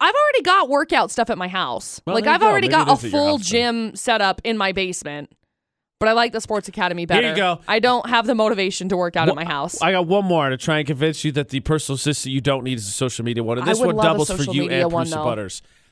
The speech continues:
Speaker 2: How about a personal physical therapist, a masseuse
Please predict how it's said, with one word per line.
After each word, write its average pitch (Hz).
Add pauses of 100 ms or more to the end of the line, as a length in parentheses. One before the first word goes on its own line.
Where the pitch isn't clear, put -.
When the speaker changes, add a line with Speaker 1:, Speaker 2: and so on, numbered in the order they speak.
Speaker 2:
How 208
about 254
a -
personal 226 (580)
physical 165
therapist, 127
a 110
masseuse 220